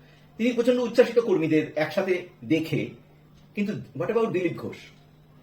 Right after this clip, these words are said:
এই যে ক্যান্ডিডেটের লিস্টটা আপনারা স্ক্রিনের সামনে এতক্ষণ দেখলেন, এর মধ্যে একজন খালি বাতিল রয়েছে, সেটা হচ্ছে জন বার্লা। জন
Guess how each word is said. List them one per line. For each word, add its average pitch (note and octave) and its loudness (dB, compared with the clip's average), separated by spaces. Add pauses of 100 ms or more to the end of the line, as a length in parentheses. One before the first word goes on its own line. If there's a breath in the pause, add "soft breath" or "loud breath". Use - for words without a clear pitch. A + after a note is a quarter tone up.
(460)
এই B3 2
যে B3+ 0
ক্যান্ডিডেটের G3 0
লিস্টটা - -4
আপনারা D3+ 0
স্ক্রিনের D3 -2
সামনে D3 -4
এতক্ষণ C3 -6 (120)
দেখলেন, G#2+ -4 (720 loud breath)
এর B3 6
মধ্যে B2+ 0 (520)
একজন G3 4 (120)
খালি F3 -2 (800)
বাতিল F#3 -2 (100)
রয়েছে, A#2 0 (280)
সেটা - 0
হচ্ছে B2+ -6 (500)
জন E3 2 (140)
বার্লা। F#2 -2 (240)
জন F#3+ 4